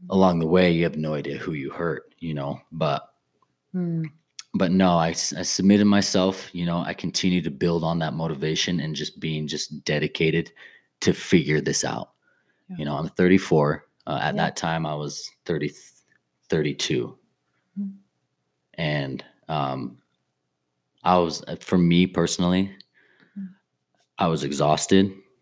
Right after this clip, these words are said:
Speaker 1: Um, I had a turning point where I either, you know, I'm either gonna die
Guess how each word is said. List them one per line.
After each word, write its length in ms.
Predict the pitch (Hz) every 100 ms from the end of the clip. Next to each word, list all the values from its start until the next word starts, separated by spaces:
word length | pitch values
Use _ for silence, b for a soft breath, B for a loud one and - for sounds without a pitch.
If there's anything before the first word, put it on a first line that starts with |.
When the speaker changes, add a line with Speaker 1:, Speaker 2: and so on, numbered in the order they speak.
| _ _ _ _ _ _ _ _ _ -
Speaker 1:
Um, 540 | 82 80 67 65 - _ _ _ _ -
I 80 |
had 200 | 78 82
a 60 | 71
turning 380 | - 87 85 87
point 420 | - 90 90 -
where 340 | 85 78 76 -
I 120 | 80
either, 400 | 78 76 73 71 -
you 140 | 87
know, 180 | 73 73
I'm 240 | 73 78
either 220 | 69 82 80
gonna 220 | 76 67
die 560 | 65 71 78 85 85